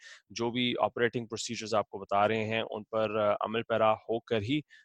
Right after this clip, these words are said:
हम अपनी community का ख्याल रख सकते हैं, हम अपने मुल्क का ख्याल रख सकते हैं।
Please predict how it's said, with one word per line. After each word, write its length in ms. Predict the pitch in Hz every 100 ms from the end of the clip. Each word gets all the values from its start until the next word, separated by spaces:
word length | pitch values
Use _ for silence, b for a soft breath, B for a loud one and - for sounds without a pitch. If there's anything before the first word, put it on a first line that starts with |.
| b
हम 220 | 98 107 110
अपनी 380 | 101 - 113
community 400 | 110 98 104 110 -
का 60 |
ख्याल 280 | 113 110 110 110
रख 100 | -
सकते 280 | 110 -
हैं, 240 | 107 113 113 101
हम 140 | 98 -
अपने 240 | - 104
मुल्क 340 | 98 92 127 160
का 80 | -
ख्याल 280 | 113 95 95
रख 100 | 95
सकते 300 | - 92 -
हैं। 180 | 95 120